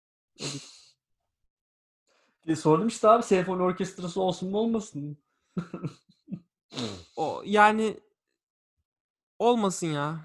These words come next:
Speaker 2: Halkımız gitsin mesela Demet Akalın konserine veriyorsa para versin.
Speaker 1: Versin.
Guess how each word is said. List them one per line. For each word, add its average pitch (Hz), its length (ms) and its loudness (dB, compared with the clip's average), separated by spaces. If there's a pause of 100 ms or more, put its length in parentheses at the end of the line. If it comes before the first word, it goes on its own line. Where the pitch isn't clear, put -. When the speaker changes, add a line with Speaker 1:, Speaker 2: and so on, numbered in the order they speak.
(120)
Speaker 2:
Halkımız 196 920 0
gitsin 220 320 -2
mesela 196 560 6
Demet 208 400 4
Akalın 220 340 4
konserine 196 540 2
veriyorsa 190 380 4
para 156 280 2
versin. 160 420 -2 (560)
Speaker 1:
Versin. 156 360 -8